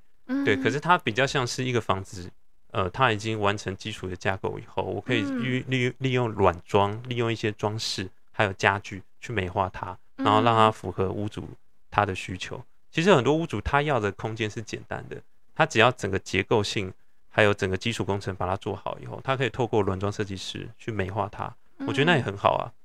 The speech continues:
Speaker 2: 这也是一个可能性啊。
Speaker 1: 嗯。
Speaker 2: 这些室内设计是很轻松的，不用把它想得太严肃。
Speaker 1: 嗯。
Speaker 2: 对，对，对，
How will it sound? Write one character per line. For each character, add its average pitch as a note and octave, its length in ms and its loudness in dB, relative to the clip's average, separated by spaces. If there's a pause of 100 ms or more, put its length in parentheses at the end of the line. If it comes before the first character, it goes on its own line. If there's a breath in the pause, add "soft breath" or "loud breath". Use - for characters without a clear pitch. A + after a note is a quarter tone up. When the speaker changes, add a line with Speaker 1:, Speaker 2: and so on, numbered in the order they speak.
(200)
Speaker 2:
这 - 120 -4
也 A#2 60 0
是 C3+ 120 -2
一 A2 60 -4
个 G#2 100 2
可 - 160 -8
能 - 140 -10
性 - 220 -12
啊。 B2+ 180 -14
Speaker 1:
嗯。 C#4+ 120 -6
Speaker 2:
这 - 80 0
些 - 40 0
室 B3 160 2
内 D#3+ 120 2
设 D3+ 140 0
计 C#3 160 -2
是 C#3 140 -4
很 G2+ 180 -2
轻 A2 200 -8
松 G2+ 260 -6
的， - 80 -6
不 - 160 -8
用 B2 80 -6
把 A2 80 2
它 G#2 80 0
想 - 200 -4
得 - 60 -8
太 - 140 -12
严 G#2+ 100 -10 (100)
肃。 - 200 -14 (260)
Speaker 1:
嗯。 C4+ 320 -4
Speaker 2:
对， - 100 0
对， A3 100 -4 (100)
对， - 80 -4